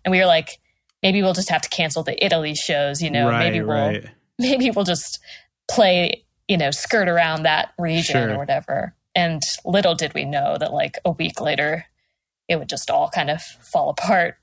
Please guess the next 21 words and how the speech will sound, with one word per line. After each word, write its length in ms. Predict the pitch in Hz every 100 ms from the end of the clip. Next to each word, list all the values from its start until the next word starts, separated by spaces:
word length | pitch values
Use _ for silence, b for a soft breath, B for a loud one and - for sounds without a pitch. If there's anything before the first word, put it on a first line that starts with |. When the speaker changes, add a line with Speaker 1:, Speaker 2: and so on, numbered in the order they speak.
| -
Speaker 1:
But 200 | 170 165
Speaker 2:
Sure. 320 | 123 113 113 - b b b b _
Speaker 1:
yeah, 500 | 240 247 247 233 226 233 B B _ _ _ _ _ -
but 280 | 277 294 - _ _ _ _ _ _
Speaker 2:
I 40 | 185
Speaker 1:
we 60 | 180
Speaker 2:
mean, 80 |
Speaker 1:
had 120 | 226 226
hope, 360 | 214 185 175 - - -
<laughs> 280 | _ - -
you 80 | 214
know? 140 | 202
Speaker 2:
Yeah, 400 | 240 196 139 123
yeah. 480 | 131 170 131 120 120
I 60 | 156
mean, 420 | 151 139 123 101
obviously, 540 | 139 143 139 131 139 123
it's 160 | -
like, 480 | 135 120 113 - - _ _ _ _ -
you 140 | 123
know, 220 | 107 101